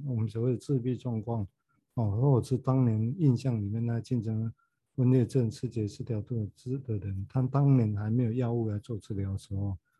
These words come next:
那的确我们临床上看到的，哦，比方说我们年轻的时候刚进来的时候，的确很多疗养院啊、精神病人大致像他Winnicott在描绘那个样子，哦，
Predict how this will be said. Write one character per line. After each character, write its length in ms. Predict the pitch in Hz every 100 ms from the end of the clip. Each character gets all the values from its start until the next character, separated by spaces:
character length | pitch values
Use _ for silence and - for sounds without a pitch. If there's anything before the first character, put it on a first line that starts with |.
| _ -
那 100 | 151
的 160 | 143 131
确 140 | 160
我 60 | 117
们 100 | 101
临 160 | 113
床 220 | 110 110
上 200 | 104 117
看 300 | 101 131 104
到 220 | 98 110 90
的， 180 | 90 - _ - _
哦， 100 | 120
比 140 | 110 151
方 80 | 147
说 140 | 147
我 80 | 123
们 140 | 104
年 180 | 110 110
轻 180 | 123 127
的 80 | 117
时 120 | 110
候 80 | 117
刚 180 | 120 113
进 220 | 127 107
来 180 | 95 95
的 160 | 101
时 120 | 95
候， 140 | 104 104 _ _ _ -
的 140 | 127
确 160 | 156 147
很 160 | 107
多 160 | 127 131
疗 220 | 117 117
养 100 | 104
院 160 | 113 110
啊、 60 |
精 180 | - 135
神 100 | 104
病 140 | 120
人 280 | 107 117 117
大 180 | - 139
致 200 | - 131
像 280 | - 131 104
他 280 | 123 120 120 _ _ _ _ -
Winnicott 340 | 143 113 98
在 140 | 107 107
描 240 | 101 98
绘 180 | 110 101
那 140 | 104
个 120 | 95 98
样 180 | 98 90
子， 120 | 85 - - _
哦， 180 | 110 98